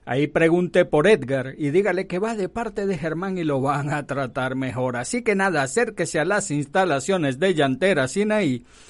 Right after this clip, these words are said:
en la seiscientos catorce West Railroad Avenue, aquí en Fort Morgan.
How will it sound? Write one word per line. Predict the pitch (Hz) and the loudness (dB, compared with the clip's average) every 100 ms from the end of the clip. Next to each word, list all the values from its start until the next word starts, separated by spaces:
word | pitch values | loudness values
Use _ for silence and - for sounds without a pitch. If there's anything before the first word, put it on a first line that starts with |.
| - | -6
en | 240 262 254 269 | 2 2 2 0
la | 233 208 | -2 -2
seiscientos | 202 214 185 151 - 202 156 139 147 131 | -4 2 2 0 0 2 0 0 -2 -2
catorce | 139 127 160 160 143 175 | -4 -2 0 0 0 -2
West | 156 180 190 - - _ _ _ - | 2 4 2 -2 -14 _ _ _ -14
Railroad | 123 135 139 131 151 180 185 - - | -4 -2 0 0 4 4 2 -6 -2
Avenue, | 247 214 190 170 170 165 _ _ - | 0 2 2 2 -2 -6 _ _ -8
aquí | 185 196 277 | -6 -2 0
en | 285 208 | 0 2
Fort | 202 160 | 0 2
Morgan. | 160 277 247 151 110 | 6 6 6 2 -4